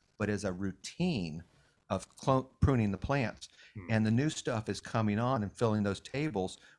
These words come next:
Speaker 1: without you even really thinking about it. And that's really was the cool part, was learning that as the grower and the nursery,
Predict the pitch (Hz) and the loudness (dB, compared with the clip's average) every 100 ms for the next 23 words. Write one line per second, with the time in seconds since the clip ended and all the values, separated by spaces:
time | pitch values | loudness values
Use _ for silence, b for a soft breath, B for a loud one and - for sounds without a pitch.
0 | - 98 117 160 113 107 104 104 107 104 | -10 -4 -2 -2 -2 -2 0 0 0 0
1 | 110 104 101 87 78 73 - b b b | 0 0 -2 -2 -2 -4 -12 b b b
2 | b 151 175 185 175 156 139 123 127 147 | b 4 4 4 2 4 0 -2 -4 0
3 | 151 - 107 113 107 101 120 120 113 110 | 0 2 2 2 0 2 4 4 2 0
4 | 123 107 - _ _ - 120 _ _ _ | 0 0 -2 _ _ -20 -20 _ _ _
5 | 107 135 123 107 101 98 92 92 101 120 | 2 4 2 0 4 6 6 4 4 4
6 | 131 135 139 - 160 | 2 2 0 -2 -4